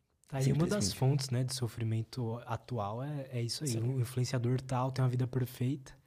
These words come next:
Speaker 2: Que não é perfeita.
Speaker 1: <laughs>
Speaker 2: Nenhuma, nunca é. Eu posso garantir pra você, porque alguns eu conheço na intimidade. Pelo menos dos meus colegas, eu sei que nunca a vida é perfeita. O que é colocado no Instagram é vinte por cento, trinta por cento do que é a vida,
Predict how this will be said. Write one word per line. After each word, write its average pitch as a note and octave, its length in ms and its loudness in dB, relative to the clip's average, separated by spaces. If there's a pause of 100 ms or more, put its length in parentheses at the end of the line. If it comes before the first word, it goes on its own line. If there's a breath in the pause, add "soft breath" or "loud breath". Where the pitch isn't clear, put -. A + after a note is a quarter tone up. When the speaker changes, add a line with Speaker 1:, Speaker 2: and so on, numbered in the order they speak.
(160)
Speaker 2:
Que - 140 0
não A#2 120 4
é G#2 40 2
perfeita. - 500 0
Speaker 1:
<laughs> - 340 10
Speaker 2:
Nenhuma, C3+ 640 10
nunca B2 560 6
é. A#2 100 4
Eu A#2+ 60 2
posso - 320 0
garantir A#2+ 320 8
pra - 120 0
você, F3+ 180 0
porque - 180 2
alguns A#2+ 340 6
eu A#2 120 6
conheço A#2 480 4
na A#2+ 80 2
intimidade. A#2+ 640 0 (580 loud breath)
Pelo - 140 -2
menos A2+ 200 4
dos A#2+ 180 0
meus A#2+ 180 0
colegas, B2 380 4
eu B2 80 6
sei C3 160 -2
que C3 100 0
nunca C3 600 2
a - 20 -2
vida A#2+ 260 0
é B2 40 2
perfeita. - 520 0
O B2+ 60 -4
que C3 180 4
é A#2 140 8
colocado A#2 400 0
no G#2+ 40 -4
Instagram A2 360 0
é A2 80 2
vinte A2+ 480 2
por - 140 -10
cento, - 520 -4
trinta C3 420 -4
por - 160 -8
cento - 300 -4
do - 60 -10
que - 120 -8
é C#3 60 -4
a D#3 60 -2
vida, - 260 -8